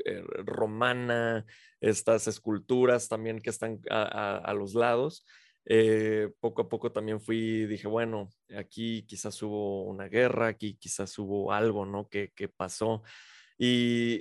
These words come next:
en general, eh, poco a poco f-, se fue desarrollando el concepto de, de los vestigios, ¿no? De una sociedad en decadencia,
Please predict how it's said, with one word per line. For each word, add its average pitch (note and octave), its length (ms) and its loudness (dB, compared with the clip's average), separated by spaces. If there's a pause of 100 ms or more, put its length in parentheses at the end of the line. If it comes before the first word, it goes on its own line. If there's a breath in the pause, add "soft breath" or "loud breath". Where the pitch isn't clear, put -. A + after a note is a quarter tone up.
en A#2+ 100 2
general, B2+ 680 4 (380)
eh, - 420 -6 (100)
poco D3 240 4
a F3 140 0
poco D#3+ 320 0
f-, - 220 -10
se - 160 -2
fue A#2 220 2
desarrollando A2+ 760 2
el A#2+ 80 -4
concepto G#2 500 -4
de, G#2+ 160 4
de G2+ 260 -4
los G2 200 -6
vestigios, G2+ 540 -6
¿no? A2 120 -2
De G#2+ 80 0
una G#2+ 140 -2
sociedad G2+ 360 -2
en A2 100 0
decadencia, B2 540 2